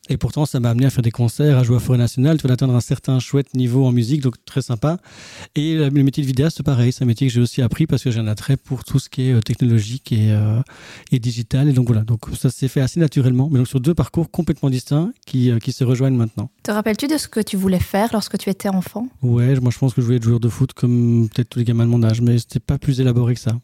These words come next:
Speaker 2: Didier, peux-tu nous en dire davantage sur ta boîte YouMovie ?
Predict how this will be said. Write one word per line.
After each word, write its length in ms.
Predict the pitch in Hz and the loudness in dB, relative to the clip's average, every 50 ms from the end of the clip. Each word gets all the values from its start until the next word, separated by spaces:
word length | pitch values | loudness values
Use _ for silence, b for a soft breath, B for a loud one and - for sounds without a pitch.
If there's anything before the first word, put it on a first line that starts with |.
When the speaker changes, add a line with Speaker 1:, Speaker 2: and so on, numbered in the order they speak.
| _ | _
Speaker 2:
Didier, 420 | 226 220 247 220 208 220 226 226 233 B B B B B B B _ | -4 -2 0 0 0 0 0 0 -2 B B B B B B B _
peux-tu 240 | - 254 233 - 349 349 370 | -6 -6 -4 -4 -4 -4 -2
nous 120 | 320 262 | -2 0
en 80 | 247 233 | 0 -2
dire 340 | 208 208 220 247 269 262 254 | 0 -2 -2 -2 -2 -4 -6
davantage 920 | 202 196 - 285 311 277 262 247 233 - - 190 185 214 247 247 202 185 185 | -6 -6 -6 -4 -4 -2 -4 -4 -4 -4 -4 -2 0 0 0 0 -2 -2 -4
sur 460 | - - - - 233 254 269 - - - _ - | -4 -6 -4 -2 0 0 0 -2 -6 -10 _ -8
ta 120 | - 190 | -6 -6
boîte 360 | 180 180 208 233 247 - - 202 | -4 -2 -2 -2 -4 -4 -6 -4
YouMovie ? 720 | 202 185 226 233 226 226 196 180 180 180 190 185 - - | -2 2 2 4 4 2 2 0 -2 -4 -4 -6 -10 -14